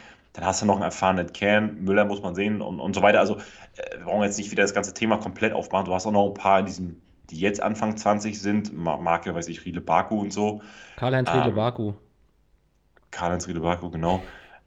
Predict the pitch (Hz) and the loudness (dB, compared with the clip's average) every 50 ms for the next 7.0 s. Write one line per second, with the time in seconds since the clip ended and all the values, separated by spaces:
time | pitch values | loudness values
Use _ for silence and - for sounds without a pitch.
0 | - - 73 71 67 - - - - - _ - - - 76 73 - - 76 73 | -10 -8 -8 -8 -10 -12 -14 -16 -18 -14 _ -8 -8 -8 -8 -8 -8 -6 -6 -4
1 | - - - - - - 71 73 76 73 73 - - - - - 87 92 104 104 | -4 -4 -4 -6 -4 -2 0 0 0 0 -2 -6 -16 -16 -2 4 6 8 8 10
2 | 107 107 - - - - - - 95 87 - - - 95 95 104 107 107 110 110 | 8 8 6 2 0 -6 -10 -8 -8 -8 -6 -4 2 4 4 6 6 6 4 4
3 | 110 113 107 107 110 - - - 120 117 - - 92 107 120 110 107 95 - 101 | 2 0 -4 -4 -4 -4 -2 -2 -2 -4 -4 -6 -8 -6 -2 -2 -2 0 2 2
4 | 107 110 135 127 110 110 110 107 110 110 107 101 110 - - - 110 98 95 92 | 2 2 2 2 0 0 0 -2 -4 -4 -4 -4 -6 -6 -6 -6 -4 -2 -2 -2
5 | - - 104 110 117 117 110 - 92 95 87 87 - - 90 85 82 - - 104 | -4 -4 -2 0 2 2 0 0 0 0 0 0 -2 -4 -6 -6 -6 -4 -2 -2
6 | 117 127 - 147 151 151 - - 95 98 98 - - 78 95 113 143 170 175 | -2 0 -2 -2 -4 -2 -2 -2 -2 -2 -2 -2 0 0 2 2 2 -2 -6